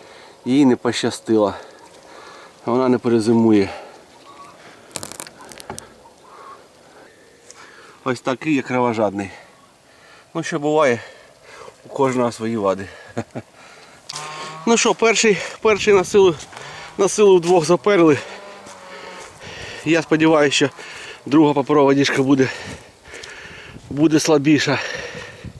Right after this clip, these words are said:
Внутрі, поки тут, е, внутрі насипав картоплі, так вони навіть вдень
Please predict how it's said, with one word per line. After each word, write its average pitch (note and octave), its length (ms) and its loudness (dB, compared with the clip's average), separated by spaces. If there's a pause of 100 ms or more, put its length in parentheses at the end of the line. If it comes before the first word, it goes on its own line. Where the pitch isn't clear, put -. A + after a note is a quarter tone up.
(800)
Внутрі, D3 440 4 (260)
поки C3+ 200 -2
тут, C3 220 -2 (3000)
е, B2 120 -2 (120)
внутрі C3+ 340 2 (640)
насипав C#3+ 440 -2
картоплі, B2+ 520 -2 (100)
так B2+ 160 -2
вони C3+ 220 2 (640)
навіть B2+ 360 2
вдень A2+ 400 2